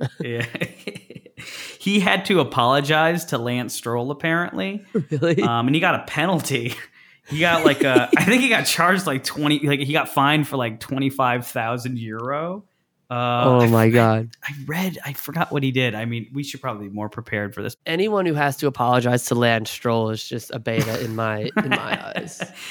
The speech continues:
Speaker 2: And also, he was, wasn't he mad at, uh, Latifi for something?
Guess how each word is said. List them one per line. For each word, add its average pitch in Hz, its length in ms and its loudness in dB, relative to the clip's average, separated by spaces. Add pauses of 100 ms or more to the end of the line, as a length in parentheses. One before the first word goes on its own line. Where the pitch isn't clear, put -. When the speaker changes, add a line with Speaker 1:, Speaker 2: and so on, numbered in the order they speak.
(140)
Speaker 2:
And 220 100 2
also, 294 240 2
he 240 140 2
was, 269 260 0
wasn't 262 280 4
he 269 120 8
mad 214 600 4
at, 170 760 2 (540)
uh, 107 1080 -4
Latifi 180 800 -4
for 403 120 -8
something? 415 600 -6